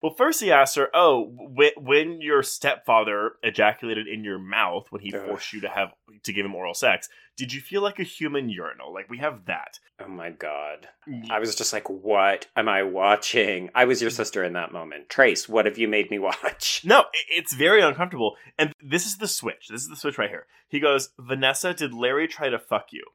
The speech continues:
Speaker 1: And that is delivered, quote unquote, normally. And then there's, like, a beat. And he goes, "Vanessa, did you like it when Larry fucked you?" And it's like his
Speaker 2: Ugh.
Speaker 1: tone shifts and you feel it.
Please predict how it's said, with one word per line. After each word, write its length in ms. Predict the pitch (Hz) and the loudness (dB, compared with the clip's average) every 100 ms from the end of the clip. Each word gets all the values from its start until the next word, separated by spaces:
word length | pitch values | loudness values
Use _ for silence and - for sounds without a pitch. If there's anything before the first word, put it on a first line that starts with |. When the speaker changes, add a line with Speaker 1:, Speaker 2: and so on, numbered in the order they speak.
| _ _ _ _ - | _ _ _ _ -2
Speaker 1:
And 220 | 139 127 | 0 2
that 260 | 160 208 240 | 2 4 4
is 240 | 202 151 | 2 2
delivered, 640 | 131 151 143 143 143 120 - | -2 -2 0 0 0 -2 -8
quote 280 | - 139 | -2 0
unquote, 380 | 131 123 139 127 | 0 -4 -4 -4
normally. 720 | 107 98 98 98 90 - - _ _ _ - | -6 -12 -8 -8 -8 -14 -20 _ _ _ -2
And 160 | 135 131 | -2 0
then 140 | 165 | -4
there's, 180 | 185 170 | -4 -4
like, 160 | 160 | -2
a 100 | - - - | -2 -4 -14
beat. 400 | 101 - - - _ _ - | -14 -14 -18 -20 _ _ -6
And 120 | 127 | -4
he 80 | 135 | -2
goes, 500 | 120 117 110 104 - _ _ _ _ - | 2 4 4 0 -8 _ _ _ _ -8
"Vanessa, 540 | 110 110 143 - - - _ _ | -4 -2 -2 -6 -12 -16 _ _
did 200 | 113 101 | -12 -6
you 140 | 135 123 92 | -6 -8 -12
like 240 | 87 92 - | -6 -6 -6
it 240 | 104 107 113 | -6 -6 -6
when 260 | 104 98 | -10 -8
Larry 320 | 95 95 76 - _ - | -8 -8 -8 -16 _ -4
fucked 320 | 85 - - | -4 -4 -14
you?" 360 | 107 107 107 135 | -8 -4 -6 -2
And 100 | 143 147 | 2 2
it's 160 | 156 | 2
like 100 | 151 | -2
his 220 | - 151 - | -4 -6 -6
Speaker 2:
Ugh. 60 | - - | -8 -8
Speaker 1:
tone 540 | 156 165 190 160 117 104 _ _ | 2 4 6 2 0 -6 _ _
shifts 680 | - - - 135 117 - - - - | -8 -6 0 4 2 0 -10 -8 -4
and 160 | 135 | -4
you 100 | 123 175 | -4 -6
feel 500 | - _ 123 170 | -8 _ -2 0
it. 100 | 107 | 0